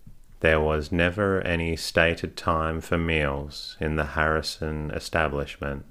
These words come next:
Mister Harrison got a bite when he felt hungry, and if John Henry were around at that time, he came in for a share. But if he were not,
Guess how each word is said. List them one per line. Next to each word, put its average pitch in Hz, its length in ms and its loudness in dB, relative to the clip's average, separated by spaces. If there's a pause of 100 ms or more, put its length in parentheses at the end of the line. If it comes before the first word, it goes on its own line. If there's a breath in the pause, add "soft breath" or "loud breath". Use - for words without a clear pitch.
(1160)
Mister 85 320 0
Harrison 92 880 2
got 87 300 2
a 92 200 0
bite 76 760 -2
when 80 440 0
he 78 200 -4
felt 76 340 -2
hungry, 71 640 -2 (880 soft breath)
and 78 220 2
if 78 180 0
John 90 360 2
Henry 78 600 -2
were 76 560 0
around 78 600 0
at 76 180 0
that 78 220 -2
time, 73 520 0 (760)
he 90 220 0
came 98 380 0
in 78 360 -2
for 80 260 2
a 76 80 0
share. 71 560 0 (1000)
But 85 160 4
if 98 360 0
he 101 160 2
were 95 260 4
not, 76 380 0